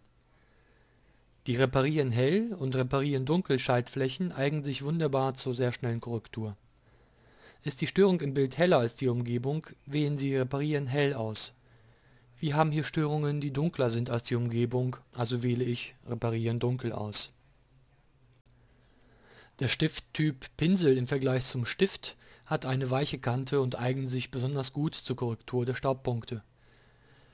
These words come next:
Mit dem Radius können Sie die zu berechnende Umgebung vergrößern oder verkleinern.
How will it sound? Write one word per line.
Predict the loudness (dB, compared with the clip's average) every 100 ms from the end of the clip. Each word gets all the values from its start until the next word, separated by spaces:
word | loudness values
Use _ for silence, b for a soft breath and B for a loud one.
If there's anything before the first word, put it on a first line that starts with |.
| -4
Mit | -2 0
dem | 2
Radius | 2 2 2 2 2 4
können | 2 2
Sie | -2
die | -4 -4
zu | -2 0
berechnende | 2 2 0 2 2
Umgebung | 2 0 0 -2
vergrößern | -2 -4 2 4 4 2 0
oder | -2 -2
verkleinern. | -2 0 2 2 2 -2